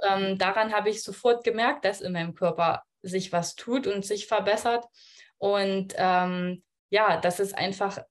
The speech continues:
ein ganz anderes Lebensgefühl wieder, wenn man da eben nicht jedes Mal so anläuft und, ähm, ja, einfach ruhig bleiben kann dabei. Und, ähm, was sich noch verändert hat, ist, dass ich jetzt einfach auch bewusster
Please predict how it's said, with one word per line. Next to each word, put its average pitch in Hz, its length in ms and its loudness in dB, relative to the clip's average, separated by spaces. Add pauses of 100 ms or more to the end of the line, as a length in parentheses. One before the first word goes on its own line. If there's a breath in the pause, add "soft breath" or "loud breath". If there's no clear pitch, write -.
ein 196 120 -2
ganz 185 220 0
anderes 196 340 -4
Lebensgefühl 202 760 2
wieder, 165 260 0
wenn 170 120 0
man 175 460 -2 (200)
da 175 240 0
eben 185 280 -2
nicht 262 320 -2
jedes 180 340 -2
Mal 170 200 0
so 170 160 -2
anläuft 175 560 0 (240)
und, 185 420 -4
ähm, 175 580 -2
ja, 185 120 0
einfach 202 340 -2
ruhig 320 280 2
bleiben 160 320 -4
kann 151 220 -4
dabei. 156 400 -6 (560 loud breath)
Und, 185 360 0
ähm, 180 360 2
was 196 180 0
sich 220 160 0
noch 233 240 0
verändert 233 500 0
hat, 214 140 -2
ist, 202 180 -8
dass 185 140 -4
ich 180 80 -12
jetzt 190 260 -4
einfach 196 300 -4
auch - 220 -8
bewusster 190 760 0